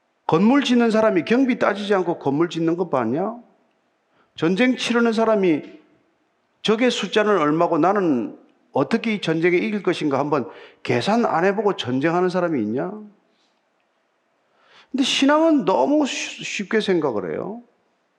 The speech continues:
그러다가 너무 쉽게 어이없이 누군가에게 속는다는 것입니다.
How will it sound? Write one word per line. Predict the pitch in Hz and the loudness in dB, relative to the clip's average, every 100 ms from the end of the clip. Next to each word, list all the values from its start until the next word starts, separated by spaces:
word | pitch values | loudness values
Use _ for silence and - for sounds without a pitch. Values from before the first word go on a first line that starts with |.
| _ _ _ _ _ _ _ - _ _ _ | _ _ _ _ _ _ _ -20 _ _ _
그러다가 | 240 262 262 233 147 | -2 2 2 2 0
너무 | 139 196 254 262 | 0 2 2 0
쉽게 | - 226 - 240 233 220 - - - - _ _ _ _ _ _ _ _ _ _ _ _ _ _ | -4 -6 -6 -2 0 0 -2 -6 -12 -20 _ _ _ _ _ _ _ _ _ _ _ _ _ _
어이없이 | - 240 240 233 220 | 0 4 4 2 -4
누군가에게 | 165 208 233 220 156 | -2 0 0 2 0
속는다는 | 123 226 269 320 381 277 117 | -2 0 2 2 2 0 -2
것입니다. | 98 - 80 - | -4 -6 -12 -12